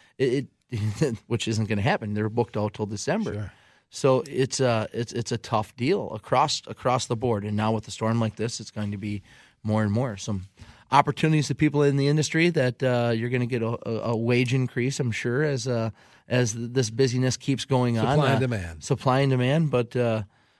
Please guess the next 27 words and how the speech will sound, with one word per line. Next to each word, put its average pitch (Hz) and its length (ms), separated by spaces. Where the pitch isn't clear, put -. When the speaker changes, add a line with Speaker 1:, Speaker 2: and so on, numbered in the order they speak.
Speaker 1:
we'll 120 100
just 117 200
kinda 131 320
work 127 240
our 131 60
way 127 120
through 127 220
it, 160 100
stay 135 200
patient, 139 520
and 113 300
we're 127 100
trying 131 320
to 131 60
take 131 260
care 131 260
of 117 120
our 113 120
own 117 140
customers. 104 500
We've 107 160
been 117 160
able 113 120
to 104 60
reach 113 240
out 110 200
to 110 500